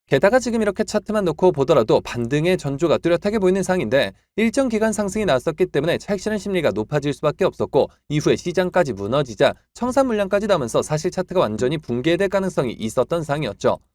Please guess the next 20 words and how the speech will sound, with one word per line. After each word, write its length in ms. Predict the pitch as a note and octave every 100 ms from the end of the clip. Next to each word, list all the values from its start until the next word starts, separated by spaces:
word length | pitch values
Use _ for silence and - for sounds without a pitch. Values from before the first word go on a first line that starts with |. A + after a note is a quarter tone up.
| _ -
하지만 300 | G3+ C4 C3
여기서 500 | G#2+ F#3 G#3 B2 F2+ _ -
이 80 |
고래들의 640 | A2+ A#2 D3 G3+ A#2+ D3 G2+ _ -
하단 300 | A#3+ A#3+ C#4
매수세가 360 | C3 A#2 E3+ G3
일정 320 | G3+ A#3 F3+
부분 200 | E3+ F#3
받쳐주다 480 | B2+ - A2 G#2 D3+
보니까 400 | E3+ G#2+ D3 G2 _ -
이렇게 300 | E3 D#3 G#2+
장기적 640 | - A#2 C#3+ F#3 F#3+ G#3
지지라인을 500 | - E3 F#3 E3+ G#2
이탈하지 520 | A#2+ - - D#3+ B2
않으면서도 680 | G2+ G#2+ C#3 E3 B2 A#2 A#2 - _
바닥에서 440 | - C#3 D#3 C3 G2+
엄청난 720 | - A#2 D#3+ - G#3 A#3 A3
힘을 160 | A3
모아가고 460 | G3 C3+ C3+ C#3 E3+
있는 240 | C3+ A#2